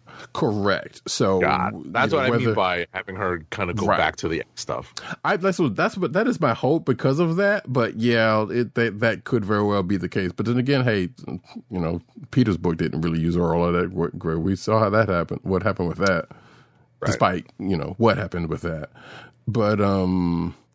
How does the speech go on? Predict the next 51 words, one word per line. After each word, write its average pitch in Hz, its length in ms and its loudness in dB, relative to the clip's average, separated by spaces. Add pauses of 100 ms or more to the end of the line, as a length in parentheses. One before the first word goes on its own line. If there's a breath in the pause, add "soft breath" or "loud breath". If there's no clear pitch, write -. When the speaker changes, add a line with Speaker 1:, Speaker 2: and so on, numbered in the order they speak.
(180)
Speaker 1:
yeah, 156 200 0
I, 185 140 2
I'm 180 180 0
hoping 170 240 0
they're 123 100 2
gonna 110 160 0
circle 107 260 -4
back 95 180 0
around 92 200 0
and 87 120 -2
have 90 180 0
them 87 160 -2
to, 82 300 -4 (260)
you 95 80 -2
know, 78 260 0 (360)
at 98 160 -2
the, 110 180 0
at 110 80 4
the 101 60 0
very 110 180 4
least 98 160 0
talk - 180 2
a 98 40 0
little 92 100 2
bit 85 120 -2
more 90 220 2
and 87 120 2
maybe 87 180 0
have 85 160 0
a, 87 60 0 (240)
a, 85 140 0 (200)
you 95 80 -4
know. - 20 -
Speaker 2:
Right. 90 160 0 (340)
They 233 120 2
just 233 180 0
had 196 240 0
her 170 220 2
in 143 140 -2
Peter's 139 360 -2
book 113 200 -2
just 117 240 0
so 123 100 2
they 101 140 2
could 95 140 -4
get 101 140 0
the 95 60 -4
whole 98 140 2
mutant 101 320 -2
thing 80 160 -2
going. 78 340 0